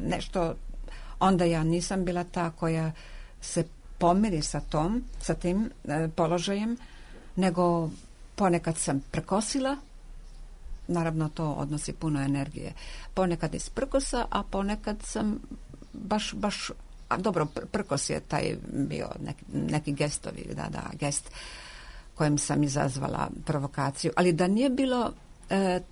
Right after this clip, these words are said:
te represije, ja bih onda i bez toga, e, mogla da živim. Ne bi, ne bih ja morala da uradim ono što sam radila u tim performansima, skidanje, ovo, ono, ili f-, fotografizanje. To je bio prkos, jednostavno, da,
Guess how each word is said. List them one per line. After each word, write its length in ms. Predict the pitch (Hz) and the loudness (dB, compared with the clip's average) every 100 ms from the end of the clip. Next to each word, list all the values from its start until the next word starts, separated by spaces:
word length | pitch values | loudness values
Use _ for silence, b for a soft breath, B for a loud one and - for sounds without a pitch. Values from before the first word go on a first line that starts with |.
| - | -8
te 140 | - 214 | -2 0
represije, 800 | 202 208 202 - 196 170 151 - | 0 -2 -2 0 2 4 2 -2
ja 220 | 165 185 | -2 -2
bih 320 | 180 175 - - - - - - - | -2 -4 -4 -8 -12 -20 -20 -20 -2
onda 320 | 180 196 185 175 - | 2 4 4 0 0
i 100 | 175 | 0
bez 240 | 190 185 | 0 0
toga, 400 | - 294 156 131 139 - - | 0 0 0 -2 -4 -12 -8
e, 80 | 139 135 135 127 | -6 -4 -6 -2
mogla 400 | 156 151 147 151 | 2 4 4 2
da 120 | 147 139 | 0 0
živim. 220 | 143 156 | 2 2
Ne 80 | 185 | 2
bi, 160 | 185 - - - - - - | 0 -4 -18 -20 -16 -10 -2
ne 200 | 175 190 | 0 2
bih 180 | 196 | 2
ja 80 | 202 | 2
morala 400 | 180 175 185 175 165 - - | 2 2 2 0 -2 -10 0
da 120 | 165 | 4
uradim 400 | 170 180 156 151 | 4 4 4 4
ono 200 | 151 151 | 4 2
što 180 | 156 147 | 0 -4
sam 220 | - 143 139 B B | -4 -4 -4 B B
radila 380 | 151 143 156 143 | 2 4 2 2
u 60 | |
tim 220 | - 147 | -2 -4
performansima, 720 | 139 143 - 139 139 - 143 | -4 -4 -4 -2 -2 -4 -6
skidanje, 560 | 139 - 143 139 139 131 | -4 -4 -4 -2 -4 -4
ovo, 200 | 127 104 | -6 -8
ono, 200 | - - - B B B - | -10 -12 -14 B B B 0
ili 200 | 151 139 | 2 4
f-, 260 | 139 - 147 | 0 -2 -4
fotografizanje. 920 | - 147 139 - - 156 - - - - - - | -2 -4 -6 -8 -8 -6 -6 -8 -12 -12 -14 -4
To 80 | - | 2
je 80 | 220 | 2
bio 220 | 202 233 | 4 2
prkos, 580 | 226 247 - - - - | 2 -4 -4 -6 -6 -4
jednostavno, 640 | 147 - - - - - | -4 -4 -8 -10 -8 -6
da, 140 | - | -2